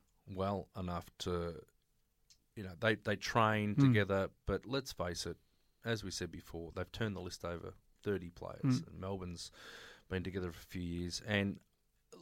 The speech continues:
Speaker 1: there, there are aspects of the game that you would expect, doesn't matter if you know the bloke or not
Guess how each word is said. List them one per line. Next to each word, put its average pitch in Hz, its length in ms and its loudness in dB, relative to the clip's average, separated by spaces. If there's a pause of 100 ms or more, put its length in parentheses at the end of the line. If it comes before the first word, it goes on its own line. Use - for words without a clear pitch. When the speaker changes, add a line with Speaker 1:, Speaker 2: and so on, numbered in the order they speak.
(260)
Speaker 1:
there, 143 240 10
there 117 180 4
are 95 100 4
aspects 175 420 2
of 131 60 0
the 110 80 -6
game 107 280 4
that 98 80 -2
you 104 120 0
would 92 100 -4
expect, - 460 0
doesn't 123 260 2
matter 98 320 4
if 107 160 -8
you 104 80 -2
know 95 140 2
the 92 100 -8
bloke 87 260 -4
or - 60 -10
not 87 280 -4